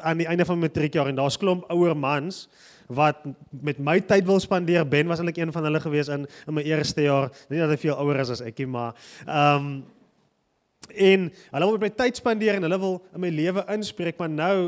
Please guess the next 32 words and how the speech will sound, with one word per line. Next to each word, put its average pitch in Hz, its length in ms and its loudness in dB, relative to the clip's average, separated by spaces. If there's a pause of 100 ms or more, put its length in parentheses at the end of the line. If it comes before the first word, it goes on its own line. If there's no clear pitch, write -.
ek 190 140 -8
het 156 80 -10
nooit 165 400 0
regtig 156 420 -4
daai 151 220 -4
agtergrond 180 720 -6
gehad. 139 180 -4
En 143 80 -10
so 147 140 -10
vir 143 80 -4
my 143 160 0
was 175 160 -2
dit - 160 -8
soos, 135 240 -8 (880)
"Ugh." 180 400 0 (560)
En 175 100 -2
ek 165 60 2
het 175 100 0
nooit 180 240 8
geleer 190 560 6
dat 175 240 2
eintlik 185 480 2
ek 170 160 -6
moet 180 180 -2
toelaat 170 440 2
dat 151 100 -2
die 151 160 -2
Here 151 220 0
daai 135 240 0
ding 170 100 -2
moet 165 140 -4
kom 160 160 -6